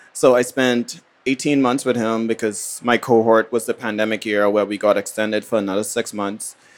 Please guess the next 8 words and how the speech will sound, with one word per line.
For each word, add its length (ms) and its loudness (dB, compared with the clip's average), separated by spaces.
And 680 0
he's 680 -4
just 360 -6
this 160 -8
brilliant 680 4
young 280 -2
man. 560 -2
And 480 0